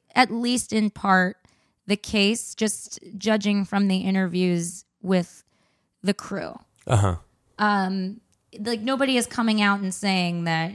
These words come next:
Speaker 1: he's an egomaniac. Like, this is all extrapolation, but it does seem to me like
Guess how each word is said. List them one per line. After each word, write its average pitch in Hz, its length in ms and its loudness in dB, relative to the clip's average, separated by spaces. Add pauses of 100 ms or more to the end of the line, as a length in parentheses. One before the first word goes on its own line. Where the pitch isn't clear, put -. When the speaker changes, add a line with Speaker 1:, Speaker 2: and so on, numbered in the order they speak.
(120)
Speaker 1:
he's 185 300 -4
an 180 80 -2
egomaniac. 165 840 -4
Like, 190 180 -8
this 196 140 -4
is 190 140 -4
all 180 220 2
extrapolation, 190 1000 2
but 190 360 4 (440)
it 214 220 -2
does 226 320 4
seem 220 300 2
to - 140 -2
me 190 540 4 (380)
like 170 640 -2